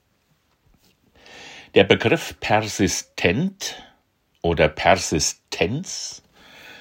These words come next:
kommt recht wenig vor, aber beschreibt eine Art von Zähigkeit und Beständigkeit. Lateinisch von persistere, verharren oder stehen bleiben,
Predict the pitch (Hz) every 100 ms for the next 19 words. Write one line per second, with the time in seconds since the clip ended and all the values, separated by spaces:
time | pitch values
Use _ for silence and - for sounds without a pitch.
0 | - - - 135 127 - 85 131 175 101
1 | - 117 180 160 101 92 - 85 85 139
2 | - - 107 - 107 147 - 104 92 -
3 | - 175 170 90 - - - 90 117 131
4 | 135 - - - 76 71 - - - -
5 | _ _ _ _ - - - - - -
6 | - - 78 - 85 120 120 - - 92
7 | 85 82 78 76 73 - 143 143 - 139
8 | 131 139 143 131 - 117 95 113 151 143
9 | 95 85 78 - 90 117 156 139 131 123
10 | 123 123 117